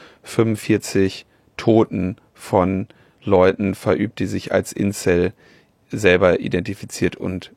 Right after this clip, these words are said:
äh, bezeichnet haben. Ähm, tatsächlich gilt Muttis Rat, auf jeden Pa-, Topf passt auch ein Deckel. Und es gibt eben, ähm,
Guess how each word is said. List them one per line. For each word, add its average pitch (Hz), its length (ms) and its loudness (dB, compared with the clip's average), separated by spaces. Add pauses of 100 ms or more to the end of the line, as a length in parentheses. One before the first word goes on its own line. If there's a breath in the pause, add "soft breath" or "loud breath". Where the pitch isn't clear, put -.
äh, 87 280 2
bezeichnet - 580 -4
haben. 69 280 -8 (1400 loud breath)
Ähm, 101 480 2 (540)
tatsächlich 135 640 2
gilt 120 480 -2 (300)
Muttis 120 520 0
Rat, 110 400 2 (340 soft breath)
auf - 180 -2
jeden 113 220 2
Pa-, - 200 -6
Topf - 280 -2
passt - 200 -2
auch 107 120 2
ein 104 100 -4
Deckel. 110 300 2 (880 soft breath)
Und 113 540 2
es - 180 -4
gibt 120 240 -4
eben, 107 340 0 (160)
ähm, 101 540 -4